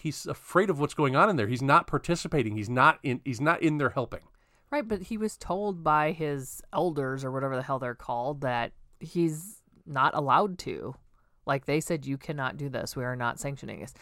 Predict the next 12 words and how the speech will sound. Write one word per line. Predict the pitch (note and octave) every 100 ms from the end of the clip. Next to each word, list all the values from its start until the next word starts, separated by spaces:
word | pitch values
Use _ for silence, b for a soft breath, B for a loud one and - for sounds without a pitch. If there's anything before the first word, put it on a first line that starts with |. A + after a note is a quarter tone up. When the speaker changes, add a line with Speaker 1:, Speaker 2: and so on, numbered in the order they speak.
| b b b
Speaker 2:
The | D#3+ D#3+ E3+ -
elders | E3+ C4 G3 C3+ C#3
said | - C#3+ C3+
they | D#3 D#3 E3
need | C#3 A#2+ A#2+ D#3+ _ _ _ _ _
psychological | C#3 C3 A2+ B2 D#3+ - -
help. | - - - B B -
Speaker 1:
Right. | F2 E2+ - b b b b b b b b b b b b b b b _ _ _
The, | - D3 - - B B B B - _ _ _ _ _ _ _
he's | - C3+
still | - C3
cowering. | - F#2 - - -